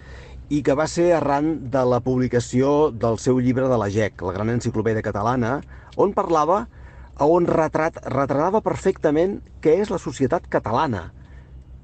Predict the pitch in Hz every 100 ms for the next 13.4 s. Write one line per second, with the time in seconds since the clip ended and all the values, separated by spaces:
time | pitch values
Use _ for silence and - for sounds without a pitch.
0 | - - 120 127 156 135 139 107 85 -
1 | - - - - - - - - - 156
2 | 196 196 208 226 233 - - - - -
3 | - 143 135 131 147 139 165 151 - 165
4 | 147 98 120 220 - - - - - -
5 | - - - 127 135 220 208 190 156 147
6 | 156 151 - 175 165 151 135 131 127 123
7 | 185 - 147 135 151 220 - - - -
8 | - 123 151 165 165 165 156 - - -
9 | - - - 147 156 139 143 180 202 190
10 | 170 165 160 160 165 147 127 143 156 143
11 | 139 131 143 131 123 123 135 143 165 170
12 | - - 165 175 175 180 151 156 147 135
13 | - 143 170 170